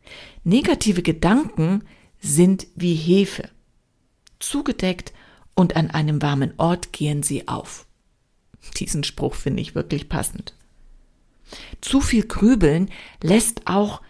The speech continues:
einen negativen Teufelskreis entstehen. Und zwar einen Teufelskreis aus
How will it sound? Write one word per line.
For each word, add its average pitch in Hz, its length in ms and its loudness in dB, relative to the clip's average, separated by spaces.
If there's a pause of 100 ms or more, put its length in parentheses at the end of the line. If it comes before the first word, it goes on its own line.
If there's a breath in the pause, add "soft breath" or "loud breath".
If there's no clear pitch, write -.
(220 soft breath)
einen 185 260 6
negativen 190 680 0
Teufelskreis - 1120 -2
entstehen. - 640 -6 (520)
Und 160 80 -4
zwar - 120 2
einen 170 240 2
Teufelskreis 220 880 0 (340 loud breath)
aus - 200 4